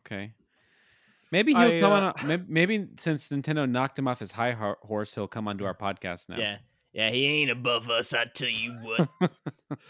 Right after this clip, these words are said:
Speaker 2: I, um, I, I think I can say this because I think it's funny 'cause, 'cause we were talking about how, uh,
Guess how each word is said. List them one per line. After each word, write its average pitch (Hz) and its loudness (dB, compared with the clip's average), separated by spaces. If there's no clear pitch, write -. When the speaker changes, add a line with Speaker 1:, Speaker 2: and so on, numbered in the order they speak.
Speaker 2:
I, 165 0
um, 151 -4
I, 240 -2
I - -4
think 302 -6
I 208 0
can 185 -6
say 165 0
this 156 0
because 151 -8
I 147 -2
think 143 -8
it's 139 -10
funny 139 -6
'cause, 143 -10
'cause 135 -16
we 147 -12
were 151 -6
talking 151 2
about 147 -2
how, 143 -2
uh, 120 -4